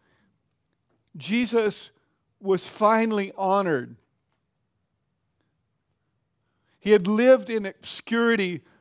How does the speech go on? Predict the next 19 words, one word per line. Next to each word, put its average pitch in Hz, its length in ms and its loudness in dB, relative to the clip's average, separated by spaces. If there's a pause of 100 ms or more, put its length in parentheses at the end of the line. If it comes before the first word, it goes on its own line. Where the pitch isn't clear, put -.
for 196 160 -2
about 214 560 2
eighteen 208 500 -4
some 196 320 -4
odd 180 260 -2
years. 165 720 -6 (1500)
He 214 180 0
knew 240 320 2
who 240 140 0
he 226 160 -2
was. 208 760 2 (840)
He 233 160 -4
understood 233 960 2 (480)
that 202 180 0
he 220 120 2
could 196 320 -4
call 226 440 0 (300)
legions 226 600 2
of 190 140 2